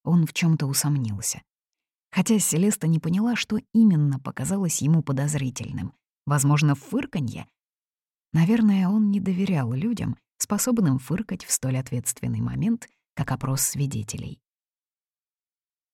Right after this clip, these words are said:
«И как давно вы подружились?» спросил Бьернсон. «Скажем так,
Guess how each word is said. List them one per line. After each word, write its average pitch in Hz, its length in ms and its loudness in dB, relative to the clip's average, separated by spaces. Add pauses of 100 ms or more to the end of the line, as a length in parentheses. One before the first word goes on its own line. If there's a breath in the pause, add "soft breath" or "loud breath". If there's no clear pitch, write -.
(680)
«И 156 200 6
как 202 220 2
давно 139 300 4
вы 131 140 0
подружились?» 131 760 -4 (240)
спросил 170 520 -2
Бьернсон. 160 640 -6 (680)
«Скажем 170 420 0
так, 135 300 -8